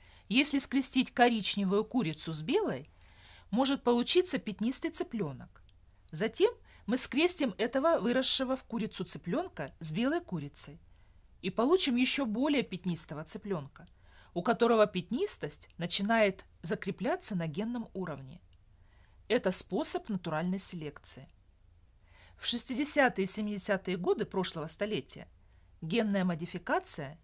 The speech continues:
не была развита. Генная модификация начала приобретать популярность с девяностых, и канолу –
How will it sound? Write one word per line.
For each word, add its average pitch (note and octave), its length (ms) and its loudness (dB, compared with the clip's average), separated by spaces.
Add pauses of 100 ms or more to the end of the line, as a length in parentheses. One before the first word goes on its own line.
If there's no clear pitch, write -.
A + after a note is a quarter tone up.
(100)
не G3 100 -4
была C#4 300 -2
развита. C#3 560 -8 (520)
Генная C4 460 2
модификация A3 960 -2 (240)
начала B3 400 2
приобретать A#3 640 0
популярность G#3 840 0
с E3+ 80 -6
девяностых, A#3 840 -4 (560)
и G#3+ 80 -4
канолу – G3+ 640 0